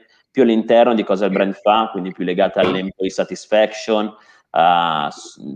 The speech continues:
gender equality, social inclusion, questa, quindi attività più legata all'azienda stessa, e poi invece anche l'attività del, del brand nei confronti della società, perché comunque ricordiamoci che la moda alla fine è lo spe-, è una,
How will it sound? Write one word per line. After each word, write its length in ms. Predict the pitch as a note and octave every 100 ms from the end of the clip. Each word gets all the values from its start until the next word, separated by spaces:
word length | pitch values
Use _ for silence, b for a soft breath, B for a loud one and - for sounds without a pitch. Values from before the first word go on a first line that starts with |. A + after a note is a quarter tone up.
| F#2
gender 340 | G2+ G#2 G2+
equality, 720 | F#2+ - A2 G#2+ G#2 G2+ G#2+ G#2
social 300 | - G2 G2
inclusion, 720 | G2 G2 A2+ G#2+ G#2 G#2 G2+ _
questa, 300 | - G2 D#2+
quindi 180 | A2 G2+
attività 360 | F2+ G2 A2+ G#2
più 200 | - -
legata 320 | A2 G#2+ -
all'azienda 400 | F#2+ F2+ F#2 F#2+
stessa, 520 | - G#2 F#2+ - D3+ b b b b
e 140 | C#3
poi 160 | F3 D#3+
invece 600 | D3 C#3+ C#3+ D#3 D#3 -
anche 300 | B2 A#2 A2+
l'attività 540 | G#2 - A#2 A#2 A#2
del, 840 | G2 F#2+ F#2+ F2 F2 E2 E2+ D#2+ E2 C2+ _
del 400 | C2+ F2+ G#2 B2
brand 220 | B2 C3 D3+
nei 100 | B2+
confronti 380 | A2 G#2+ G2
della 120 | G2+ F2+
società, 500 | - - C#2+ - _
perché 160 | F2 F#2+
comunque 220 | F#2+ F#2
ricordiamoci 500 | F#2+ F#2 G2 F#2+ -
che 60 |
la 100 | F2+
moda 260 | F2+ G2 F#2
alla 100 | F2
fine 420 | - G2+ F#2+ C#2
è 80 | F#2
lo 120 | F#2
spe-, 320 | F2+ - -
è 200 | - G#2
una, 560 | G2+ G2+ G2 F#2+ F#2